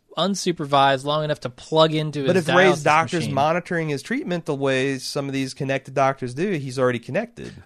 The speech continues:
Speaker 1: Oh, right, okay.
Speaker 2: Or I
Speaker 1: Gotcha.
Speaker 2: also, I would,
Speaker 1: Yes.
Speaker 2: I would accept in the Mister User, U-, U-, Robot universe that it is Wi-Fi capable.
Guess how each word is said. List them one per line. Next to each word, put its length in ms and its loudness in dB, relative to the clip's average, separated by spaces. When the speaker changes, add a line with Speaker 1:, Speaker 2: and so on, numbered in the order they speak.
Speaker 1:
Oh, 340 4
right, 340 -2
okay. 400 -8
Speaker 2:
Or 400 6
I 160 8
Speaker 1:
Gotcha. 60 4
Speaker 2:
also, 360 4
I 200 4
would, 160 4
Speaker 1:
Yes. 240 -12
Speaker 2:
I 180 6
would 180 2
accept 520 0
in 240 -6
the 160 -4
Mister 240 -4
User, 480 -6
U-, 280 -10
U-, 200 -10
Robot 340 0
universe 560 -2
that 280 -4
it 160 -4
is 160 -4
Wi-Fi 500 0
capable. 600 -6